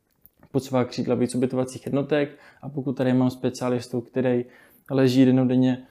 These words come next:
v Bookingu, v Expedii, v TripAdvisor, prostě ví, jak to nastavit, Airbnb a tak dále a ví, jak to optimalizovat a jak zajistit sto procent obsazenost,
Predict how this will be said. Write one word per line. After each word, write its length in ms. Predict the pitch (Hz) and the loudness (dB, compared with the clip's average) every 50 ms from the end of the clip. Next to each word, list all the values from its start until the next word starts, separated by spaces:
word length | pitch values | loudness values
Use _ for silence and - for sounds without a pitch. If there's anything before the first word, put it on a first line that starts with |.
| _ - - _ _ _ _ _ _ _ _ _ _ _ _ _ _ _ _ _ _ _ | _ -20 -20 _ _ _ _ _ _ _ _ _ _ _ _ _ _ _ _ _ _ _
v 100 | - - | -6 0
Bookingu, 640 | 123 123 131 131 - 139 135 131 127 120 123 120 120 | 4 4 4 6 6 6 6 8 8 8 8 8 6
v 120 | 110 - - | 4 2 -4
Expedii, 640 | 123 127 - - - 127 123 120 113 123 120 120 | -6 -6 -6 -4 0 2 2 4 4 4 4 2
v 60 | 117 | 2
TripAdvisor, 640 | - - 117 113 - 127 123 123 120 123 120 120 117 | -2 -6 -6 -2 0 0 2 2 2 2 2 0 -2
prostě 240 | 117 123 - - 131 | -4 -6 -10 -6 0
ví, 100 | 120 127 | 2 4
jak 140 | 127 127 127 | 2 2 0
to 100 | - 117 | -2 -8
nastavit, 520 | 110 113 - - - 139 135 143 135 - - | -8 -8 -8 -4 -2 0 2 2 2 0 0
Airbnb 440 | 120 123 123 127 131 131 131 127 | -2 0 2 2 4 4 4 4
a 80 | 127 123 | 2 2
tak 180 | 123 131 127 123 | 0 0 0 0
dále 320 | 123 117 117 120 123 120 | 0 2 0 0 -2 -2
a 140 | - - 123 | -4 -4 -4
ví, 120 | 120 131 135 | -2 0 0
jak 140 | 131 123 | 0 -2
to 100 | 127 - | -4 -8
optimalizovat 760 | 107 - - - 123 135 135 135 131 131 139 127 131 131 131 - | -12 -12 -8 -8 -6 -6 -4 -6 -6 -8 -6 -4 -4 -6 -6 -6
a 40 | - | -6
jak 180 | 143 139 135 127 | -4 -2 -2 -2
zajistit 320 | 123 127 127 123 - - 123 | -2 -2 -4 -4 -4 -10 -12
sto 140 | - - | -12 -12
procent 320 | 104 - 120 - - 123 107 | -14 -14 -14 -10 -10 -10 -10
obsazenost, 680 | 107 - - 131 131 139 143 143 139 135 135 - _ | -10 -12 -12 -10 -8 -6 -6 -6 -6 -8 -10 -14 _